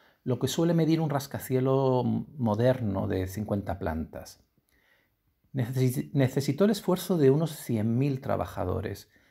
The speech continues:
incluidos esclavos y agricultores, que no hacían nada cuando la crecida anual estaba en su punto más alto,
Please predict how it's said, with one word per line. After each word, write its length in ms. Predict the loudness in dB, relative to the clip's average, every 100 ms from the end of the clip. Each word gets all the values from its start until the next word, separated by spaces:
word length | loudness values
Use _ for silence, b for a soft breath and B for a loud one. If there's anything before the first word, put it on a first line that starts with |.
| b
incluidos 500 | -6 0 2 2 2
esclavos 560 | -4 -6 0 0 0 -2
y 40 |
agricultores, 880 | -2 -2 -4 -8 -4 -2 -2 -4 -12 b b b
que 120 | -4 0
no 80 |
hacían 400 | 0 2 4 4
nada 500 | 4 4 2 -4 -10 _
cuando 240 | -6 -2 0
la 140 | -2
crecida 340 | -4 -4 -2
anual 380 | 0 2 0 -2
estaba 300 | -8 -2 0
en 60 | 0
su 140 | -4
punto 300 | -6 -6 -2
más 220 | -4 2 4
alto, 480 | 4 2 -6 -12